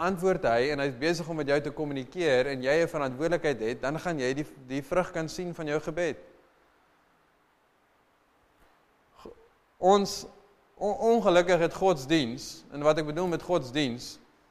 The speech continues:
is godsdiens, die Afrikaanse woord is eintlik so mooi, alles wat ons vir God moet doen om hom gelukkig te maak, uh, uh, godsdiens het die prentjie van God heeltemal verkeerd geskilder.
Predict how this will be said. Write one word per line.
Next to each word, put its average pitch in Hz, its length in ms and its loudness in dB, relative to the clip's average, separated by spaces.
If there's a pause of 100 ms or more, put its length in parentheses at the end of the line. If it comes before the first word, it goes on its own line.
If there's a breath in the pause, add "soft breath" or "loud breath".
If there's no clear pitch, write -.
(340)
is 160 340 -2 (100)
godsdiens, 165 880 -2 (320)
die 151 100 -2
Afrikaanse 170 600 -2
woord 147 260 0
is 151 60 -12
eintlik 156 220 -6
so 143 120 -8
mooi, 131 380 -2
alles 180 300 2
wat 165 140 0
ons 165 260 -4
vir 156 120 -4
God 180 260 2
moet 147 200 -4
doen 139 200 0
om 127 80 -2
hom 143 200 -2
gelukkig 147 380 0
te 131 100 -8
maak, 110 380 -2 (720 soft breath)
uh, 139 80 -2
uh, 127 600 4
godsdiens 160 800 4
het 151 280 0
die 156 140 0
prentjie 185 440 4
van 165 180 -2
God 170 220 0
heeltemal 165 440 4
verkeerd 175 380 0
geskilder. 160 540 -2